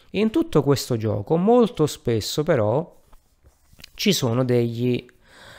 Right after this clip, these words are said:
ehm, intoppi, ok? Del tipo,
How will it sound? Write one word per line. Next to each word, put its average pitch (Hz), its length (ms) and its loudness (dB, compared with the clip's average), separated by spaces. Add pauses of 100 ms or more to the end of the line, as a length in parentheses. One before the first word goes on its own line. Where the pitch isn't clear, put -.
(280)
ehm, 107 1500 -4 (420)
intoppi, 139 800 2 (600)
ok? 160 340 0 (2250)
Del 170 360 2
tipo, 117 640 -2